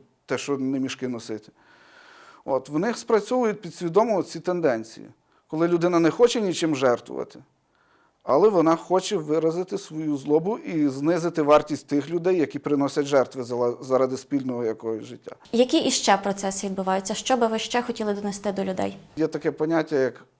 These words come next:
Speaker 1: психогігієна, щоб люди вчилися тверезо, вірно і правильно сприймати все, що відбувається навколо. Зараз поясню, як це. Наприклад, день народження дитини в кафе,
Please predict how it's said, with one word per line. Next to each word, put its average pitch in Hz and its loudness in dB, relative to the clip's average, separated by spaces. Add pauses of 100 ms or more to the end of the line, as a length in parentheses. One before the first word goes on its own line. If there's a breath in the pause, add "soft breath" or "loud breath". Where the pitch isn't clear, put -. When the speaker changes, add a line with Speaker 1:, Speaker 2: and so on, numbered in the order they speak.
(160)
Speaker 1:
психогігієна, 135 -4
щоб 135 -8
люди 147 -2
вчилися 170 -4
тверезо, 131 2
вірно 147 -2
і 143 2
правильно 147 4
сприймати 143 -2
все, 151 0
що 151 -8
відбувається 131 2
навколо. 117 -8 (240 soft breath)
Зараз 139 4
поясню, 147 0
як 120 0
це. 120 -8 (640 soft breath)
Наприклад, 147 2
день 165 2
народження 151 4
дитини 131 0
в 120 -8
кафе, 143 -2